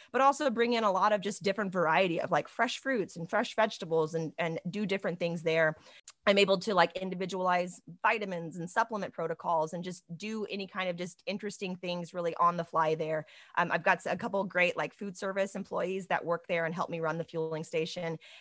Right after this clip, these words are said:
And they're always doing, like, when there's some downtime, they're always doing, like, test things, like, coming up with new recipes and different, um, things to offer to the athletes. So it's just a really, it's a, become a really close-knit, tight-knit,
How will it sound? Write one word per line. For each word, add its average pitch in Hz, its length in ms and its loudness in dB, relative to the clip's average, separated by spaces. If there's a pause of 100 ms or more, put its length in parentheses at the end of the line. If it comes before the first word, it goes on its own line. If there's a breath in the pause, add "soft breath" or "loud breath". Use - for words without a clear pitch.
And 202 120 0
they're 202 120 6
always 196 240 6
doing, 190 220 -2
like, 165 280 2
when 170 360 -4
there's 170 180 0
some 170 140 -4
downtime, 170 600 2
they're 165 140 2
always 160 200 0
doing, 170 220 -6
like, 160 180 -6
test - 340 -4
things, 180 280 -4
like, 165 140 -4
coming 175 260 -4
up 165 160 -2
with 170 100 -6
new 170 160 -6
recipes 170 720 -4
and 165 100 -6
different, 160 400 -4 (300 soft breath)
um, 160 200 2
things 180 260 -4
to - 80 0
offer 170 260 4
to 175 140 -8
the 165 120 -6
athletes. 160 460 -2
So 180 220 0 (320 loud breath)
it's 277 160 2
just 427 160 -4
a 339 80 -4
really, 285 400 0
it's 214 180 -6
a, - 240 -8
become 233 400 -4
a 262 80 2
really 233 260 2
close-knit, 214 680 -2
tight-knit, 185 580 0